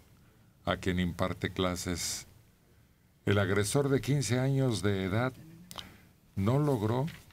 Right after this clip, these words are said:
lo que pretendía, pero tuvieron que intervenir sus compañeros y él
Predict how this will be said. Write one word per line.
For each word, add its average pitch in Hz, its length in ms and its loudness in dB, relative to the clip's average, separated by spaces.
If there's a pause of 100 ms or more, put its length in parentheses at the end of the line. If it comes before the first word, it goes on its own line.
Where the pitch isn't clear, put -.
lo 92 140 0
que - 180 -2
pretendía, 87 840 0 (840)
pero 87 520 0 (340)
tuvieron 107 440 2
que 104 260 2
intervenir 90 640 0
sus - 320 -4
compañeros 87 960 -4 (560)
y 143 180 4
él 156 300 0